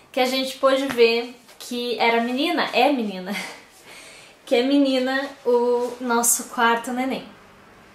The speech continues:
Então eu tenho dois meninos, né, pra quem não, não me conhece e tá vendo o, o vídeo pela primeira vez, eu tenho dois meninos mais velhos.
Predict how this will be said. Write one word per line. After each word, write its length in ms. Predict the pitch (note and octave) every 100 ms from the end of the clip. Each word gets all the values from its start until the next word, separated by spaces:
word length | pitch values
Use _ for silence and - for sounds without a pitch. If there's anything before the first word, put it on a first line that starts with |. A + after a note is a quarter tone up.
| - - G#3
Então 240 | G3+ G3+
eu 60 | F#3+
tenho 320 | G#3 G3+ G3+ -
dois 360 | G3+ A3 A3
meninos, 600 | G#3+ A3 G#3 G#3 A#3 C#4+
né, 220 | C4+ G#3 A3
pra 180 | A3
quem 200 | G#3 G#3+
não, 240 | G3 F#3+ F3+
não 200 | F#3+ G3
me 80 | G#3
conhece 680 | G#3 G3+ F#3 F3 G#3+ - F#3+
e 100 | F#3
tá 140 | G#3
vendo 360 | F#3+ F#3+ F3+ F3+ - - - - -
o, 460 | F#3 F#3+ F3+ E3 G3+
o 20 |
vídeo 380 | F#3+ G#3+ G3+ -
pela 180 | G3+ G3+
primeira 400 | G3+ G3+ G3 G3
vez, 220 | F#3+ G3
eu 100 | G#3+
tenho 180 | G#3+ G3+
dois 220 | G#3+ G#3
meninos 400 | G#3 G3 F#3 F#3
mais 280 | F3+ F3+ F3+
velhos. 600 | F3+ F3+ A3 - -